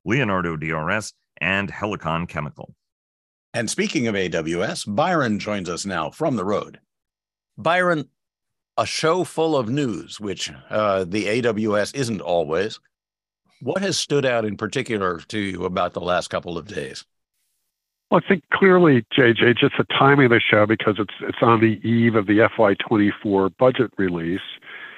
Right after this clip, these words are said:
Speaker 3: And that was, I think, aptly previewed by Secretary Kendall. Uh, you know, we now know there are gonna be more F thirty-fives in the F Y twenty-four budget.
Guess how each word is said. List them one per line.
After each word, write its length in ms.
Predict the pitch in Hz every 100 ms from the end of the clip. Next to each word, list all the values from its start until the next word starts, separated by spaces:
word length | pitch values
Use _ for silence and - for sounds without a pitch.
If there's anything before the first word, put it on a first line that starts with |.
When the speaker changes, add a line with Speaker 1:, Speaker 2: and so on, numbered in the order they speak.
| - -
Speaker 3:
And 220 | 107 104
that 200 | 107 110
was, 120 | 110 101 - - -
I 80 | 110
think, 200 | 104 - -
aptly 380 | 110 - 110
previewed 680 | 95 - 113 107 107 104 90
by 380 | 95 90 95 90 - - - - _ - -
Secretary 560 | 123 110 - 110 98 -
Kendall. 640 | - 131 107 95 107 107 -
Uh, 300 | 104 98 95 92
you 140 | 120
know, 100 | 107
we 160 | 101 104
now 240 | 107 107
know 480 | 107 104 104 104 98 -
there 160 | 98 95
are 120 | 98
gonna 160 | 101 101
be 100 | 101
more 380 | 107 101 98 - _ 98
F 120 | 104 - -
thirty-fives 640 | 117 101 95 110 104 104 95
in 80 | 101
the 140 | 95
F 100 | 98 -
Y 140 | 95 95
twenty-four 720 | - 95 92 - - 92 90 -
budget. 460 | 143 139 113 107